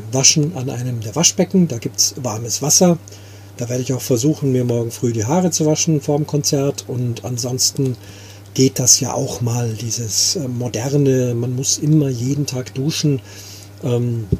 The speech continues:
früher ging das auch und es geht jetzt auch, dass man sich einfach mit Waschlappen warmem Wasser an einem Waschbecken wäscht. Und wenn da ein bisschen umeinander tropft, das ist ja alles gefliest und läuft ab, dann ist es mir auch egal.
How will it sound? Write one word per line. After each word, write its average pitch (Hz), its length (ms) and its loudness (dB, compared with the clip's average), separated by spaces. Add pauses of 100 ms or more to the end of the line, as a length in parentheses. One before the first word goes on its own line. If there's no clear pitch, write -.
(240)
früher 135 340 4
ging 127 160 -2
das 117 240 -2
auch 175 300 4
und 135 120 -4
es 127 140 -2
geht 113 180 -2
jetzt 120 200 -4
auch, 139 200 -4
dass - 220 -8
man 127 80 -4
sich 113 200 -8
einfach 113 220 -6
mit 110 180 -10
Waschlappen - 520 -6 (380)
warmem 180 260 6
Wasser 147 420 4
an 131 160 -4
einem 131 220 -4
Waschbecken 127 520 -2
wäscht. 139 300 4
Und 139 180 -4
wenn 143 140 0
da 147 220 6
ein 147 60 0
bisschen 151 220 2
umeinander 135 440 0
tropft, - 400 -6
das 120 140 -6
ist - 160 -2
ja - 80 -6
alles 127 260 -4
gefliest 139 500 -4
und 117 100 -10
läuft 117 260 -6
ab, 120 140 -8 (580)
dann 170 140 2
ist 160 180 2
es 151 160 2
mir 139 180 0
auch 113 180 -2
egal. 107 340 -2